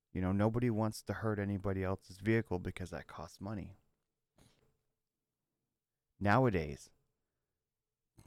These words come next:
you see a vehicle coming out, backing out of a spot. They don't care. They go around you. They just keep going. There's no respect anymore. There's no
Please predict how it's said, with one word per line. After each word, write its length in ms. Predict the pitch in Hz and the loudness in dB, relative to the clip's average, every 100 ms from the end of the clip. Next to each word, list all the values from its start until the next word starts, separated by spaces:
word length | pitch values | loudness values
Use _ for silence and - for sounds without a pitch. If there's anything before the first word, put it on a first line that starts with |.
| _ _ _ _ _ _ - | _ _ _ _ _ _ -6
you 80 | 117 | -6
see 320 | - 113 107 | -6 -2 -2
a 40 | |
vehicle 360 | 95 98 - 101 | 0 -2 -2 -6
coming 340 | - 95 95 | -4 -2 0
out, 220 | 92 92 - - _ _ _ | 2 0 -2 -16 _ _ _
backing 380 | - 90 - 95 | -2 -2 -2 -6
out 140 | 95 92 | -4 -4
of 100 | 92 | -6
a 20 | |
spot. 460 | - - 92 90 - _ _ _ _ _ _ | -8 -4 -2 -2 -6 _ _ _ _ _ _
They 120 | 123 | 0
don't 160 | 127 117 | 0 0
care. 240 | 143 131 | -2 0
They 100 | 104 | 2
go 160 | 110 123 | 4 4
around 400 | 110 107 123 113 | 6 6 4 0
you. 160 | 104 90 | -4 -2
They 100 | 117 | -4
just 200 | 110 - | -4 -8
keep 260 | - - - | -10 -6 2
going. 500 | 120 127 117 80 - _ _ _ _ - | 4 4 2 -2 -8 _ _ _ _ -6
There's 160 | 139 | -2
no 120 | 143 | 2
respect 500 | 156 107 - 90 - | 2 0 -2 -4 -4
anymore. 440 | 95 90 101 113 127 | -6 -4 -2 -2 0
There's 220 | 143 135 | 0 0
no 460 | 123 110 104 101 | 2 2 2 0